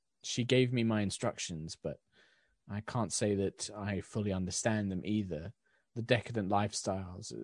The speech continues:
Like you said, it's not just those two. There are many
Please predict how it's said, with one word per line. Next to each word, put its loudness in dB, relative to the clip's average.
Like 2
you -6
said, 2
it's -4
not -2
just 2
those -2
two. -4
There -6
are -4
many 0